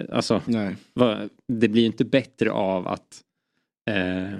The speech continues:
Speaker 1: egna supportrarna vänder han ryggen efter fyra matcher. Då, då, då kan jag garantera att det inte kommer bli
Speaker 2: Men jag som typ,
Speaker 1: något ha.
Speaker 2: jag som levt med honom i tre säsonger hade väl typ Havertz eller fyra.
Speaker 1: Vänder ni han någonsin ryggen?
Speaker 2: Ja, men alltså han är väldigt lätt hatad också när inte han presterar. Alltså sättet hans kroppsspråk är på,
Speaker 1: Ja.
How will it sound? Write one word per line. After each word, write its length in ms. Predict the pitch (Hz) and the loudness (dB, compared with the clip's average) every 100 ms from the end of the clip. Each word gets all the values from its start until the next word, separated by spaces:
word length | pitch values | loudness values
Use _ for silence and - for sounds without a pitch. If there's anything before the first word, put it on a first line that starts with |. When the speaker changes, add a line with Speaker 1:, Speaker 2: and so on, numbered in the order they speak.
| - | -2
Speaker 1:
egna 320 | 120 98 110 | 2 4 2
supportrarna 420 | 110 107 95 95 | 2 0 0 -2
vänder 300 | 95 90 90 | 0 0 0
han 140 | 92 92 | 0 2
ryggen 500 | 107 95 95 92 87 | 0 2 0 0 -2
efter 200 | 92 90 | -6 -6
fyra 300 | - 92 92 | -4 -4 -4
matcher. 380 | 92 - - - 101 | -6 -6 -6 -4 -4
Då, 120 | 110 | -2
då, 420 | 107 104 104 101 123 - | 0 0 0 -4 -10 -8
då 380 | 104 101 113 | -8 -4 -2
kan 180 | - 131 | 2 2
jag 120 | 107 | 2
garantera 540 | 101 95 85 127 135 57 | 0 -2 0 0 0 -2
att 120 | - | -2
det 60 | 101 | -2
inte 220 | 92 - | -2 -4
kommer 240 | - 107 | -4 -2
bli 360 | 107 - - - - | -2 -2 -2 -6 0
Speaker 2:
Men 180 | 120 | 2
jag 160 | 123 123 | 2 0
som 160 | 151 147 | -2 0
typ, 120 | 131 | 2
Speaker 1:
något 180 | 98 - | 0 -4
ha. 180 | - 117 | -10 -4
Speaker 2:
jag 120 | 127 | -2
som 160 | 143 143 | 0 2
levt 300 | 120 110 156 | 2 0 -2
med 120 | 123 | -2
honom 320 | 110 110 110 | -2 -4 -4
i 140 | 107 104 - - | -4 -6 -10 -6
tre 140 | 101 | -6
säsonger 300 | - 110 101 | -2 0 0
hade 160 | 95 95 | -4 -6
väl 100 | 95 | -10
typ 200 | 92 - | -14 -10
Havertz 300 | 101 92 101 | -10 -10 -10
eller 80 | 95 | -8
fyra. 160 | - 110 | 0 2
Speaker 1:
Vänder 180 | 113 107 | 4 4
ni 60 | |
han 160 | 120 131 | 4 4
någonsin 260 | 120 110 | 4 2
ryggen? 300 | 101 98 107 123 | 2 0 -2 -2
Speaker 2:
Ja, 220 | 135 170 | 2 4
men 140 | 165 160 | 6 4
alltså 180 | 160 | 4
han 240 | 151 165 165 | 2 4 2
är 280 | 151 131 127 | 0 0 2
väldigt 300 | 185 127 127 | 4 4 2
lätt 300 | 151 - - | -2 -4 -4
hatad 480 | 135 117 - 180 156 | -2 -2 0 2 2
också 260 | - 123 | 2 2
när 100 | 120 | 4
inte 140 | 123 113 | 2 0
han 300 | 107 92 92 | -2 -4 -8
presterar. 520 | - 113 123 95 113 | -8 -4 -2 -2 -2
Alltså 200 | 120 131 | -2 0
sättet 340 | 180 160 127 | 0 0 0
hans 340 | 127 117 - - | 0 0 -4 -6
kroppsspråk 540 | - 120 - 123 131 | -6 -4 -6 -6 -4
är 100 | 123 | -2
på, 60 | |
Speaker 1:
Ja. 120 | 104 | -2